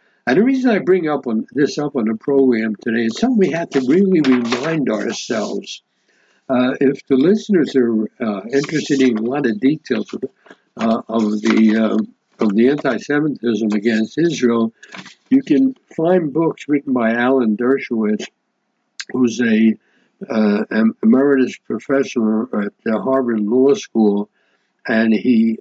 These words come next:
um, he's written quite a few books, uh, particularly about Israel, and his books are very easy to read. So if you want to get a clear,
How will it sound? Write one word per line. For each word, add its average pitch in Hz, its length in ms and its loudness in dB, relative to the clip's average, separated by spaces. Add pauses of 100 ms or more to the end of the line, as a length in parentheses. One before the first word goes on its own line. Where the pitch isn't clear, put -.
(100)
um, 107 540 0 (360)
he's 113 460 2
written 156 240 0
quite 156 220 0
a 151 60 -2
few 123 200 0
books, 143 340 -2 (460)
uh, 117 240 -2 (240)
particularly 143 440 2
about 113 360 -2
Israel, 131 460 0
and 110 100 0
his 110 160 0
books 185 320 -2
are 117 160 -12
very 151 460 0
easy 127 400 0
to 120 180 -2
read. 117 480 4 (400)
So 127 160 -2
if 110 80 -4
you 120 100 2
want 170 180 0
to 156 60 -4
get 139 200 2
a 117 80 -2
clear, 147 320 -2